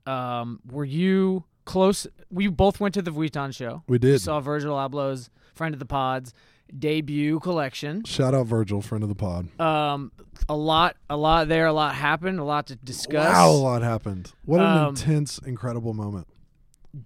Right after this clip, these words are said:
Speaker 1: The, the most intense, maybe emotional moment was the, the hug at the end. The hug. The
Speaker 2: The cr-
Speaker 1: hug. People are asking me, "Did you see the hug?"
Speaker 2: Double cry culminating in the hug.
Speaker 1: Did you see the hug?
Speaker 2: I did.
Speaker 1: You did.
Speaker 2: Yeah.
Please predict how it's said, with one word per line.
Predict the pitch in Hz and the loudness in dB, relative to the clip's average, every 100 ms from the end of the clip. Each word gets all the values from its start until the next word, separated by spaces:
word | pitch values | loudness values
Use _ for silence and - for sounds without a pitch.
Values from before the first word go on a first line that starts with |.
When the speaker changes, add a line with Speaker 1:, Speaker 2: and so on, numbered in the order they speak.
| _ _ | _ _
Speaker 1:
The, | 147 180 185 175 165 - - | -4 2 4 4 4 0 -8
the | 151 151 190 185 180 170 - _ _ _ _ _ - 147 | -8 -2 0 2 0 -2 -6 _ _ _ _ _ -10 0
most | 185 214 - | 6 6 6
intense, | 220 165 196 185 - - | 2 2 2 0 -4 -8
maybe | 160 170 165 | -2 0 0
emotional | 160 156 180 - 190 | 0 2 0 0 -2
moment | 185 185 202 143 | 0 0 -2 -4
was | 151 135 | -6 -6
the, | 139 135 - | -6 -6 -6
the | 131 127 | -8 -4
hug | 151 175 | 0 0
at | 165 - | -2 -8
the | - | -10
end. | 147 110 113 | -8 -8 -10
The | |
hug. | - 135 101 - _ _ | -6 -6 -8 -16 _ _
The | 127 | -8
Speaker 2:
The | |
cr- | - | -8
Speaker 1:
hug. | 117 82 _ _ - _ _ - | -10 -12 _ _ -20 _ _ 2
People | 247 208 226 | 4 6 6
are | |
asking | 185 180 - 160 | 8 6 4 -4
me, | 127 | -2
"Did | 180 151 | -2 -2
you | 170 | -2
see | - 175 | -2 -4
the | 151 117 | -4 -4
hug?" | 123 101 - | -6 -8 2
Speaker 2:
Double | 143 151 175 | 6 6 6
cry | - 147 135 127 | 4 4 4 2
culminating | 139 123 127 120 120 | 2 2 2 2 0
in | 110 | 0
the | 110 | 0
hug. | 107 95 85 - - _ - | 0 -2 -6 -14 -20 _ -14
Speaker 1:
Did | 143 | -10
you | 170 | -8
see | - 226 | -6 -4
the | 220 | -4
hug? | 226 233 233 | -2 -4 -2
Speaker 2:
I | 143 | 4
did. | 170 202 98 - _ _ | 6 6 2 -8 _ _
Speaker 1:
You | 143 143 | -14 -10
did. | 131 101 - | -10 -10 -2
Speaker 2:
Yeah. | 139 139 | 0 0